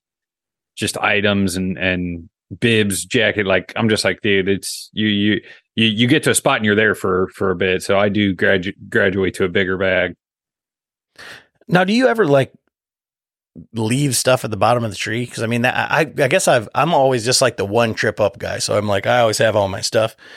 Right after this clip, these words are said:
Speaker 2: But it would seem like in that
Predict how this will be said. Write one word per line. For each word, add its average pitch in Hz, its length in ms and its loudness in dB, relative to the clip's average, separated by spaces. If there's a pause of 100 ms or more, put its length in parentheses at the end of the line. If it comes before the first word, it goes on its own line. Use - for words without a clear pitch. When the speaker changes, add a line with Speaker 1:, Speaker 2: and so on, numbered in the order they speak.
(340)
Speaker 2:
But 104 220 2 (800)
it 175 80 4
would 147 180 2
seem 175 320 0
like 107 480 0 (680)
in 131 200 2
that 123 320 0